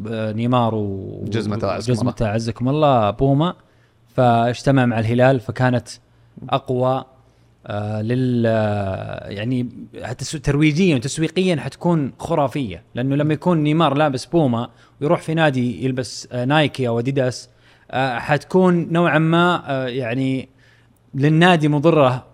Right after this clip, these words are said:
Speaker 1: من ناحية تسويقية، إنه ما حيقدرون يعطون، آه، آه، ياخذ نيمار، آه، فرصة أكبر في التسويق والترويج،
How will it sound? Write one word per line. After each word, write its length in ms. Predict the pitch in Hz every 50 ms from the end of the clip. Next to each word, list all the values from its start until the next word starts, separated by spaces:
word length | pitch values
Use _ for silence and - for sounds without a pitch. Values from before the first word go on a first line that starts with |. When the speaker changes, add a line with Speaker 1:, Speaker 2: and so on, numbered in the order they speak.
| _ -
Speaker 1:
من 120 | 139 139
ناحية 200 | 151 143 123 139
تسويقية، 600 | 135 135 - - 135 139 131 - 151 151 143 131
إنه 200 | 127 123 123 123
ما 140 | 131 139 147
حيقدرون 420 | 131 147 135 135 127 143 135 139
يعطون، 420 | 131 101 - - 135 131 131 120 - _ _ _ _ _ _ _ _ -
آه، 480 | - 110 110 113 110 95 - 113 107 110
آه، 40 | -
ياخذ 380 | - 127 127 135 - - 123 123
نيمار، 480 | 123 123 123 127 123 120 110 113 110 107
آه، 280 | 104 107 104 101 98
فرصة 340 | 101 - 139 127 - 139 120
أكبر 240 | 139 - 123 120 104
في 100 | - -
التسويق 440 | - - 110 - - 120 107 - -
والترويج، 440 | - 107 117 120 120 117 113 98 -